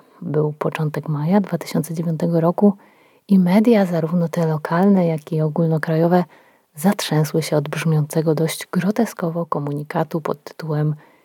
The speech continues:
„Ksiądz zginął przez sedes na drodze pod Hajnówką”. Oczywiście, co bardziej żądne sensacji tytuły dodawały do tego „Osierodził dwójkę dzieci”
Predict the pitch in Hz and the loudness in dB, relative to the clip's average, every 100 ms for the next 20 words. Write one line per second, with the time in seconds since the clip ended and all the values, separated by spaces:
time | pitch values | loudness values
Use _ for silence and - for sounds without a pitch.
0 | _ - - 156 156 156 - 151 151 - | _ -6 0 0 0 -4 -2 0 0 -4
1 | 151 - 175 170 165 - 147 143 147 165 | -4 -2 -2 0 -2 -2 -2 -2 -4 -6
2 | - - 160 147 143 - - - _ _ | -8 -6 -2 -2 -2 -4 -4 -8 _ _
3 | _ _ _ _ _ _ 208 202 175 165 | _ _ _ _ _ _ -2 0 0 0
4 | - 160 160 - - 151 151 156 160 151 | 0 2 0 -4 -10 -4 0 0 2 2
5 | 147 156 151 156 151 151 147 175 156 160 | 4 4 4 4 4 2 2 0 2 0
6 | 156 160 151 151 160 160 156 151 160 151 | -2 -2 -4 -2 2 4 2 2 0 0
7 | 156 147 151 151 160 160 147 - _ _ | 0 0 0 0 0 0 -2 -6 _ _
8 | _ - - 165 156 156 156 165 - 151 | _ -4 2 2 4 0 0 -2 -2 0
9 | 160 202 196 180 | 0 2 2 0